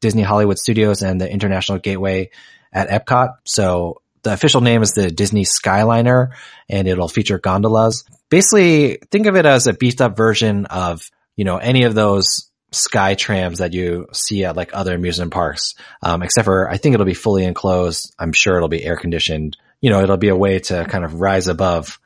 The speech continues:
all the increasing traffic, uh, in Disney World. You afraid of heights, Leslie, uh, or are you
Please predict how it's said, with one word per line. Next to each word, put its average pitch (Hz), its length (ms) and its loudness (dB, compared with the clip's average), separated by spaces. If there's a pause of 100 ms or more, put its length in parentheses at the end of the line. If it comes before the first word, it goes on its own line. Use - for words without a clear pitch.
(140)
all 87 200 0
the 82 320 -2
increasing 90 480 -4
traffic, 78 500 -4
uh, 73 220 -4 (120)
in 76 300 -4
Disney 73 320 -2
World. 64 320 -8 (560)
You 113 160 4
afraid 117 220 2
of 101 60 2
heights, 120 460 0
Leslie, 127 400 4
uh, 92 260 2
or 90 100 -4
are 90 40 0
you 90 440 -4